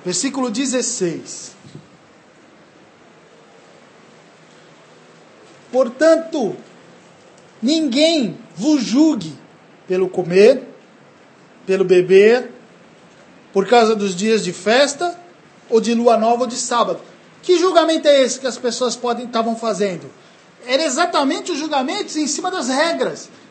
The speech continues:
Existiam costumes, regras, tá? Igreja, ó, igreja grega de Colossos, não era igreja judaica, era uma igreja grega. Mas vinha os caras e falavam assim, "Ah, você tem que, sábado você não pode fazer isso.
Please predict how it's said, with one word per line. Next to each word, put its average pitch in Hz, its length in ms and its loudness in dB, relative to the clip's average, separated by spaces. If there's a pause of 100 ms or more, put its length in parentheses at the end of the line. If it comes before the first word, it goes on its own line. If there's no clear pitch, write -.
Existiam 240 360 -4
costumes, 320 680 -4
regras, 294 640 -4 (580)
tá? 262 320 0 (140)
Igreja, 247 600 2
ó, 220 320 2 (220)
igreja 240 840 2 (320)
grega 190 640 -4 (480)
de - 100 -16
Colossos, 233 640 2
não 160 100 -12
era 214 120 -4
igreja 240 300 -4
judaica, 175 520 -12 (520)
era - 80 -20
uma 160 80 -14
igreja 190 320 -2
grega. 185 520 -2 (880)
Mas 285 320 2
vinha 285 200 -2
os 254 100 -6
caras 294 240 -4
e - 60 -12
falavam 285 180 -2
assim, - 80 -8
"Ah, 220 220 2
você - 120 -8
tem 220 140 -10
que, 285 240 -14
sábado 196 360 -4
você - 120 -10
não 339 80 -18
pode 330 220 -14
fazer 339 240 -16
isso. 196 400 -12